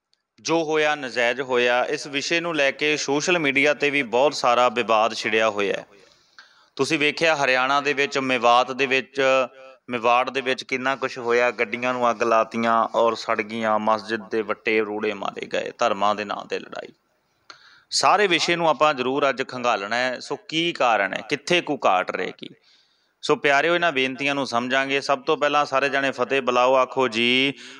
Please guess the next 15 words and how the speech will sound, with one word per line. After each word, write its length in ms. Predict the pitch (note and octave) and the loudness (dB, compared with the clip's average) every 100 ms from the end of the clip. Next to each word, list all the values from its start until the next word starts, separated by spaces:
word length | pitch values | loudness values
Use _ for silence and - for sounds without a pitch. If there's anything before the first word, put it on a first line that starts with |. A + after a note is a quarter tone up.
| - | -2
"ਵਾਹਿਗੁਰੂ 720 | A#2 B2+ C#3+ D#3+ F#3 F3 E3+ | 4 6 6 4 2 2 0
ਜੀ 200 | A#2 B2 | 0 -2
ਕਾ 260 | - A#2 A2+ | 2 2 2
ਖਾਲਸਾ, 840 | - A2 A2+ A2+ B2 A#2+ B2 C#3 A#2+ B2 C3 - | 0 2 2 0 2 4 4 2 -2 -20 -16 -4
ਵਾਹਿਗੁਰੂ 640 | A#2 C3+ C#3+ F3+ D#3+ D3+ | 2 4 2 -2 -2 -2
ਜੀ 160 | A#2 A2+ | -2 -6
ਕੀ 200 | - F#2+ | -6 -16
ਫਤਿਹ।" 420 | - - - - _ _ _ _ | -16 -18 -16 -20 _ _ _ _
ਸਾਧ 280 | - C3 C#3 | -4 0 0
ਸੰਗਤ, 680 | - C3 B2 - C#3 C#3+ C3+ C#3 C#3+ C#3 _ _ _ _ _ _ _ _ _ _ _ _ _ _ _ _ - | 0 -2 -2 2 2 2 0 -14 -20 -20 _ _ _ _ _ _ _ _ _ _ _ _ _ _ _ _ 0
ਅੰਮ੍ਰਿਤਪਾਲ 640 | D3+ E3+ F3 D3+ D3 D3+ | 2 2 0 2 4 4
ਸਿੰਘ 300 | D3+ D#3 D3+ | 2 -4 -6
ਤੇ 180 | C#3 D3+ | -2 -2
ਕਾਰਵਾਈ 540 | C#3 B2+ B2 A#2+ C3 B2+ | 0 2 2 2 2 2
ਹੋਈ। 380 | C3 A2 A2 | 0 0 -4